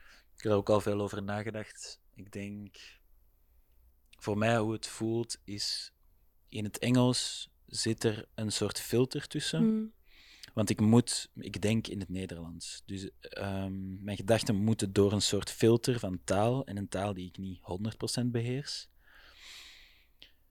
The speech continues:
Speaker 1: Eh, dus door die filter gaan er dingen, sommige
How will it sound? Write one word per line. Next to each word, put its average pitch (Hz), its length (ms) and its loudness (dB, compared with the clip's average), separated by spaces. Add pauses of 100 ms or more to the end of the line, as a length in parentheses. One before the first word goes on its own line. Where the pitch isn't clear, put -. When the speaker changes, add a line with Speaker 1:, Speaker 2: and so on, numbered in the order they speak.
(540)
Speaker 1:
Eh, 104 440 6
dus - 500 2 (300)
door 113 340 8
die 107 140 0
filter 110 500 6
gaan 101 280 4
er - 320 -8 (100)
dingen, 98 580 2 (460)
sommige 123 600 6